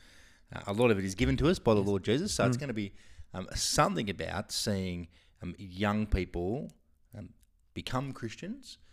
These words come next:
Speaker 1: something about seeing them living out their faith, growing in their faith, developing in their faith.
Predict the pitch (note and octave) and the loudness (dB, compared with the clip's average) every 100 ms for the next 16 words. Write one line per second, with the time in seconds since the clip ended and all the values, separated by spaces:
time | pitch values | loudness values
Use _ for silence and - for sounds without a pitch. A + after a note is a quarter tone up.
0 | - - - A#2 A2 G2 F#2 F2 - G2 | -20 -20 -8 -6 -6 -4 -6 -6 -6 -4
1 | F#2 F2 E2+ E2 E2 - F#2 G2 G#2+ G2 | -4 -4 -8 -10 -12 -14 -10 -4 -2 -2
2 | F#2+ F2 F2 - - - - - - _ | -4 -4 -4 -6 -16 -20 -20 -20 -20 _
3 | _ F#2 F#2 E2+ - F2+ D#2+ - G2+ G2 | _ -12 -8 -8 -6 -6 -6 -8 -10 -6
4 | F2 F2 E2+ E2+ E2+ E2 - D#2+ D#2+ - | -6 -6 -10 -12 -12 -14 -12 -10 -10 -12
5 | E2 F2 E2+ E2 E2+ E2 D#2+ D#2+ - D#2+ | -12 -8 -8 -8 -10 -10 -10 -12 -10 -10
6 | D#2+ | -10